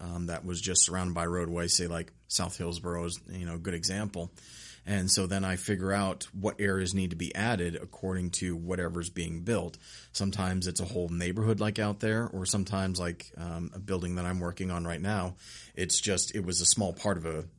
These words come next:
you know, an empty lot that was all just grass. Now there's a building going up, and if you actually look it up on Google Maps, you'll see dirt construction,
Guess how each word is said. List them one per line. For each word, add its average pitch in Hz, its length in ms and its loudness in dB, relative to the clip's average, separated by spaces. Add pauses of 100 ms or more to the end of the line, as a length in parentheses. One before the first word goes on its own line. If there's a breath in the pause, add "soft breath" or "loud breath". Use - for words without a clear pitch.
(140)
you 90 160 -4
know, 85 160 -4
an 87 180 -2
empty 101 240 0
lot 95 360 0
that 80 120 -4
was 92 140 -2
all 82 160 -2
just 82 260 -6
grass. 95 480 2 (240 loud breath)
Now 120 140 4
there's 104 180 4
a 87 60 -2
building 120 320 6
going 87 240 0
up, 92 200 0
and 87 300 0
if 90 160 -4
you 92 80 0
actually 90 320 0
look 90 140 -2
it 90 80 2
up 87 160 -2
on 85 240 0
Google 87 260 -4
Maps, 101 420 2 (360 loud breath)
you'll 92 140 -2
see 90 400 6 (220)
dirt 104 300 2
construction, 95 800 4